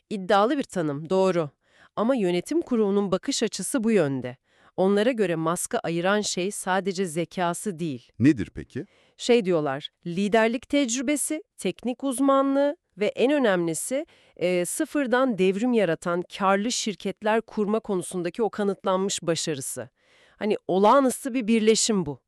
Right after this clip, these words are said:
Speaker 1: diyorlar.
Speaker 2: Ha, anladım.
Speaker 1: Yani aslında bu paket şunu gösteriyor. Tesla geleceğini, özellikle Y Z ve robotik hedeflerini tamamen Musk'ın vizyonuna bağlamış durumda. Liderliğine çok güveniyorlar.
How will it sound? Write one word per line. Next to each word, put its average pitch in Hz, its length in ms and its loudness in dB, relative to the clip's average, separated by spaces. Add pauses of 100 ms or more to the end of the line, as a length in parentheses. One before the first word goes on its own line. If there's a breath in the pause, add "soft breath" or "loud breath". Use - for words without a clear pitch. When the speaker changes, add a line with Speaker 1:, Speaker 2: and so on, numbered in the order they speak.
Speaker 1:
diyorlar. 127 480 -6
Speaker 2:
Ha, 220 40 -12
anladım. 85 520 -4 (300)
Speaker 1:
Yani 233 260 4
aslında 269 400 0
bu 302 80 -2
paket 285 440 -2
şunu 262 380 -2
gösteriyor. 165 800 -2 (340)
Tesla 226 560 2 (160)
geleceğini, 180 840 0
özellikle 170 560 -2
Y 165 300 0
Z 147 80 -6
ve 180 300 0
robotik 160 440 -4
hedeflerini 151 640 -4 (360)
tamamen 233 600 2 (240)
Musk'ın 233 440 -2
vizyonuna 180 520 0
bağlamış 147 500 0
durumda. 147 380 -2 (320 soft breath)
Liderliğine 208 600 2
çok - 260 0
güveniyorlar. 135 800 -2